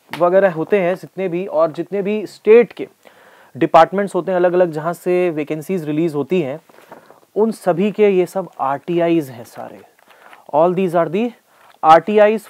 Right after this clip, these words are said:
filed fro-, to all of them and their replies, their official replies। और वहाँ से कंपाइल करके, उसके अलावा जो इनके ऑफिशियल, अ, जो वेबसाइट्स होती हैं, उन वेबसाइट्स में जो बातें लिखी हुई हैं,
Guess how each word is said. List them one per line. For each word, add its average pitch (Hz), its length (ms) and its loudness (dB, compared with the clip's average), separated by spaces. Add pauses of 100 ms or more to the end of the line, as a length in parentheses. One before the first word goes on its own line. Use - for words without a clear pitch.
filed 170 260 2
fro-, 165 440 -8 (220)
to 175 160 4
all 175 220 2
of 175 80 -2
them 156 260 -6
and 156 460 -8
their 147 180 -4
replies, 131 560 -2
their 131 160 -8 (100)
official 160 400 -8
replies। 127 520 -6 (720)
और 156 160 2
वहाँ 156 360 0
से 240 200 -2
कंपाइल 170 580 2
करके, 147 360 -4
उसके - 300 -6
अलावा 175 300 2
जो 170 160 -6
इनके 160 220 -8
ऑफिशियल, 165 520 -4 (520)
अ, 143 360 0
जो 147 420 2
वेबसाइट्स 180 500 2
होती 160 240 0
हैं, - 100 -16 (380)
उन 156 120 -8
वेबसाइट्स 185 520 -4
में 190 120 -6
जो 185 320 0
बातें 143 300 -2
लिखी 156 240 -8
हुई 160 180 -8
हैं, 180 180 -8